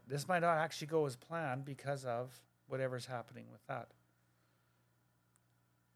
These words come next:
These things are fun. They're great to use until they don't work right. I had everything set up to work right,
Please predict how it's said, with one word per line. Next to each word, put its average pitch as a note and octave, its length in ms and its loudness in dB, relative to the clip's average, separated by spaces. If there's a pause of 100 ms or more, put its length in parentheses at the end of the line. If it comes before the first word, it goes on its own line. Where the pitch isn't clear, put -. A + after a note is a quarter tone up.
(1200)
These D#3 200 0
things G#3+ 300 2
are A3 80 2
fun. E3 400 4 (180)
They're D3+ 120 4
great F3 280 2
to D3+ 100 -8
use D3 540 0 (420)
until D3 240 -2
they D3 100 4
don't C3+ 240 2
work D3+ 260 0
right. A#2 280 -2 (600)
I D#3 80 2
had A#3 180 6
everything A#3+ 400 4
set G#3 220 8
up F#3+ 140 4
to F3 80 -6
work D3+ 260 2
right, D3 220 2